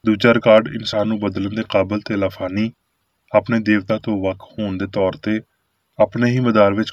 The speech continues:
ਘੁੰਮਦਾ ਹੋਇਆ ਲਿਖਦਾ ਏ। ਵਜੂਦੀਅਤ ਨੂੰ ਉਲੂਹੀਅਤ ਤੋਂ ਵੱਖਰਾ, ਸਾਇੰਸ ਨਾਮੁਮਕਿਨ ਦੇ ਤੌਰ ਤੇ ਵਾਜ਼ਾ ਕਰਦੀ ਏ।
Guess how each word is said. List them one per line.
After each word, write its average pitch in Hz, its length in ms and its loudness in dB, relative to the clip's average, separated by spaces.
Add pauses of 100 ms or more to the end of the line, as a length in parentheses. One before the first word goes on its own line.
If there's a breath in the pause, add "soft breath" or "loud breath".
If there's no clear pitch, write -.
ਘੁੰਮਦਾ 98 280 0
ਹੋਇਆ 104 300 0
ਲਿਖਦਾ 98 420 -6
ਏ। 92 200 -8 (580)
ਵਜੂਦੀਅਤ 110 520 2
ਨੂੰ 127 240 -4 (220)
ਉਲੂਹੀਅਤ 107 400 -2
ਤੋਂ 113 140 0
ਵੱਖਰਾ, 104 380 -2 (640)
ਸਾਇੰਸ - 520 -4
ਨਾਮੁਮਕਿਨ 107 580 -4
ਦੇ 107 80 -6
ਤੌਰ 101 260 -4
ਤੇ - 160 -10
ਵਾਜ਼ਾ 95 320 -6
ਕਰਦੀ 87 440 -8
ਏ। 90 160 -16